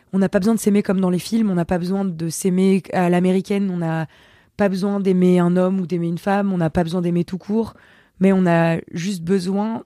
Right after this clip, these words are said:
de, de, de trouver l'amour avec les autres pour sortir de notre solitude, en fait. C'est vraiment ça, cette chanson. C'est, euh, t'as pas besoin de faire comme les autres, mais t'es capable d'aimer quand même, euh, à ta façon, quoi.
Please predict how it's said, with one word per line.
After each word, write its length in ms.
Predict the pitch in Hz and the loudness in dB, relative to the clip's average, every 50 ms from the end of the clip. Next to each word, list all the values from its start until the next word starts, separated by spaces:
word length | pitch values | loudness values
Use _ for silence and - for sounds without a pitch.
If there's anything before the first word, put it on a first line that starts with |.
| _ _ | _ _
de, 400 | 180 156 175 170 165 170 160 156 151 _ _ _ _ _ _ _ _ _ _ _ _ | -8 -4 -4 -2 -2 -2 -4 -6 -10 _ _ _ _ _ _ _ _ _ _ _ _
de, 140 | 185 175 185 | -8 -8 -8
de 180 | 190 165 180 185 | -4 -2 -2 -2
trouver 340 | - - - 185 170 208 | -4 -6 -8 0 2 2
l'amour 540 | 196 190 185 185 202 220 226 202 196 175 - - - | 4 4 4 4 4 2 2 2 0 -2 -2 -4 -4
avec 280 | - 190 175 190 185 - | -2 0 0 0 0 0
les 140 | 196 185 185 | -2 -2 -2
autres 120 | 214 - | -2 -4
pour 160 | - - 170 - | -4 -8 -8 -6
sortir 380 | - 190 - - - - 190 | -6 -8 -8 -8 -10 -8 -4
de 100 | 175 185 | -2 -2
notre 160 | 180 180 170 | -2 -2 -2
solitude, 400 | - 196 180 180 165 - - 175 | -2 -2 -2 -2 -4 -6 -8 -8
en 60 | 170 156 | -8 -8
fait. 260 | - 170 - - - _ _ | -8 -12 -14 -16 -20 _ _
C'est 180 | - - 180 | -8 -4 0
vraiment 260 | 165 170 175 196 202 185 | 2 4 4 4 2 0
ça, 140 | - 202 185 | -2 -4 -6
cette 160 | - 175 - | -6 -8 -8
chanson. 240 | - 175 156 165 180 | -8 -8 -8 -8 -10
C'est, 240 | - - 185 170 165 | -4 -2 0 2 2
euh, 100 | 165 156 - - - - - - _ _ _ _ | 2 0 -4 -8 -18 -20 -20 -20 _ _ _ _
t'as 100 | 196 196 | -2 2
pas 140 | - 220 214 | 2 2 0
besoin 160 | 202 240 233 | 2 0 -2
de 40 | 208 | 0
faire 140 | - 202 - | 0 -2 0
comme 200 | - 214 202 196 | 0 2 2 2
les 120 | 196 185 | 2 2
autres, 320 | 202 214 - - - - _ _ _ _ _ _ | 2 0 -2 -4 -14 -20 _ _ _ _ _ _
mais 220 | 180 185 190 190 | 0 2 2 4
t'es 100 | - 196 | 2 2
capable 320 | 165 - 190 180 190 180 170 | 0 0 2 2 2 0 2
d'aimer 260 | 165 185 180 185 185 | 2 2 2 2 2
quand 120 | 180 190 180 | 0 0 0
même, 220 | 185 185 185 180 175 | 2 2 2 2 0
euh, 380 | 170 165 160 160 160 160 165 175 - _ | 0 0 -2 -2 -2 -4 -4 -6 -6 _
à 100 | 190 185 | -2 0
ta 140 | - 190 - | 0 0 0
façon, 280 | - 170 156 - 180 | 0 -2 -2 -2 -6
quoi. 160 | 180 - 147 | -8 -10 -14